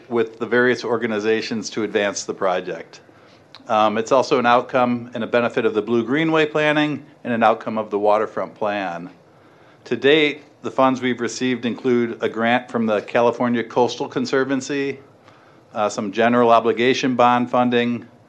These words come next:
port revenues, uh, and today we're seeking approval to get an additional grant and gift. Uh, it's a partnership with the, again, the California Coastal Conservancy,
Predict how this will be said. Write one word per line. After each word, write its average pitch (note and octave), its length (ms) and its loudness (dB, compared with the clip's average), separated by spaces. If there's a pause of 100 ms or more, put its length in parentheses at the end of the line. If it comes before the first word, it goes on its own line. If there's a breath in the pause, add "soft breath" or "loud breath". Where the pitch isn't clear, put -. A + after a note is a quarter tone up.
(360)
port C3 260 2
revenues, B2+ 800 2 (580 soft breath)
uh, G#2+ 440 4
and G#2 160 -8
today A2+ 260 4
we're A2+ 140 2
seeking A2 580 -4 (140)
approval A2+ 420 0
to A#2 120 -6
get A2 340 0
an G#2 120 -8
additional G#2 460 -6
grant G2+ 460 -6
and F#2+ 160 -14
gift. F#2 480 -8 (760 soft breath)
Uh, G2+ 360 0 (440)
it's A#2 180 -12
a C3+ 40 -10
partnership C3 680 -2
with A#2 120 -14
the, A2 380 -2
again, A2+ 260 -6
the G2+ 120 -4
California A2+ 540 -4
Coastal C3+ 380 -6
Conservancy, C3 920 -6